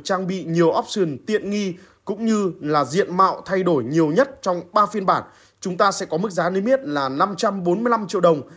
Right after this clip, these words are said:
Và ở thời điểm trong chương trình ngày hôm nay, ngày mười sáu tháng bảy, quý anh chị sẽ có mức giảm giá tiền mặt lên tới ba mươi tám triệu đồng tiền mặt. Ngoài ra, chúng ta sẽ được tặng thêm gói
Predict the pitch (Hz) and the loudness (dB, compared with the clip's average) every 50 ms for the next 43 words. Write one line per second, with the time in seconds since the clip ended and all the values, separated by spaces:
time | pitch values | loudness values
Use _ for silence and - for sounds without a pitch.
0 | _ _ - 180 190 180 180 196 196 190 196 190 156 135 - 220 214 208 165 233 | _ _ 0 2 2 2 2 2 0 0 2 0 -2 0 -2 -4 -4 -4 -6 -8
1 | 220 190 - 208 180 170 165 160 165 180 190 190 190 190 180 170 165 160 160 160 | -8 -6 -4 -4 -4 -2 -2 -2 -2 -2 0 0 0 0 0 -2 -2 -2 -2 -2
2 | 160 151 147 - 151 143 175 185 185 214 214 220 165 117 - - - - _ _ | -2 -2 -2 -4 -4 -4 -4 -6 -4 0 2 2 2 0 -2 -8 -20 -20 _ _
3 | - 175 175 185 196 202 - 220 208 180 - - - - 185 160 147 160 151 170 | -2 2 4 4 4 2 0 -6 -6 -6 -8 -12 -6 -4 -4 -4 -2 -2 -2 -2
4 | 202 254 226 196 165 156 107 104 110 123 123 139 - 180 165 160 160 151 - 160 | -2 -2 -2 -2 -2 -2 -2 -2 -4 -2 -2 -2 -2 -2 -2 0 0 -2 0 0
5 | 165 170 170 165 165 160 143 156 165 160 220 220 220 214 214 214 - 175 151 185 | 0 0 0 0 0 0 0 0 2 2 2 2 2 0 -2 -2 0 -2 -2 -2
6 | 226 - 254 180 180 170 160 156 160 165 165 156 - - - _ - _ _ - | -2 -2 0 0 0 0 0 0 0 2 2 0 0 -4 -12 _ -20 _ _ 0
7 | 165 165 165 160 180 180 175 - 160 165 190 180 180 190 196 180 - - 165 151 | 2 2 2 2 0 -2 -4 -4 -2 0 0 0 0 -4 -6 -4 -2 -2 -4 -4
8 | 120 - 170 175 170 147 147 151 | -4 -6 -4 -4 0 0 0 0